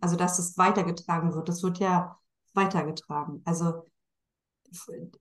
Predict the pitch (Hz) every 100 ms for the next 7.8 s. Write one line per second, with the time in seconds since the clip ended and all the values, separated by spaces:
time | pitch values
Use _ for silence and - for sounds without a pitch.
0 | - 185 175 180 175 208 190 - 175 185
1 | 180 180 180 175 220 - 233 - 233 233
2 | 233 233 - - 214 - 226 - 226 226
3 | 202 214 214 233 - - 180 180 175 -
4 | 175 - 185 175 180 214 214 175 156 -
5 | - 156 160 170 175 190 196 202 202 208
6 | 190 196 196 196 202 185 220 - 185 185
7 | 175 - 175 180 - 196 185 175